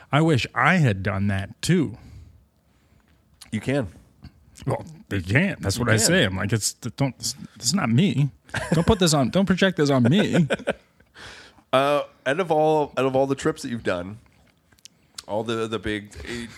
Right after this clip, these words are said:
Speaker 2: seven day
Speaker 1: <laughs>
Speaker 2: trips, I'm just segueing into, uh,
Speaker 1: Sure.
Speaker 2: a, a question before I forget. I'm just thinking about it right now. Uh, we're talking about sacrifice, and what is the, not the craziest sacrifice, but what is the,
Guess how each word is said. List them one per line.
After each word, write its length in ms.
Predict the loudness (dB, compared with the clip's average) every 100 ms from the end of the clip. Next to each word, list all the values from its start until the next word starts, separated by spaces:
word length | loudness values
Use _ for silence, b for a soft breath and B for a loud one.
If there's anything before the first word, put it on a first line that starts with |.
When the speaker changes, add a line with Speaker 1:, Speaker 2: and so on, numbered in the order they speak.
| -8
Speaker 2:
seven 240 | -2 0
day 160 | 0 -6
Speaker 1:
<laughs> 60 | -6
Speaker 2:
trips, 220 | -6 -6 -6
I'm 100 | -4
just 180 | -2
segueing 400 | 0 0 0 0
into, 500 | 0 -2 0 0 -2 -2
uh, 80 | -2
Speaker 1:
Sure. 200 | 0 -2 0 -2 0
Speaker 2:
a, 40 | -4
a 20 |
question 480 | -4 -4 -4 -6 -6
before 280 | -6 -2 -4
I 60 |
forget. 240 | -2 -4 -4
I'm 80 | -6
just 200 | -10 -8
thinking 240 | -8 -8
about 160 | -8 -6
it 40 |
right 140 | -6
now. 220 | -6 -8 -10 B B B B B _ _ _ _ _
Uh, 320 | -12 -10 -8 -6
we're 180 | -2
talking 360 | 0 0 -2 -2
about 220 | 0 -2
sacrifice, 640 | 0 -2 -2 -2 -4 -4 -4
and 100 | 0
what 180 | 0 0
is 460 | -2 0 -2 -6
the, 500 | -6 -4 -4 -4 -6 -10 _
not 200 | -6 -4
the 80 | -4
craziest 420 | -4 -4 -2 -4
sacrifice, 400 | -4 -4 -4 -4
but 140 | -4 -4
what 280 | -2 -4 -2
is 300 | -4 -4 -6
the, 220 | -4 -6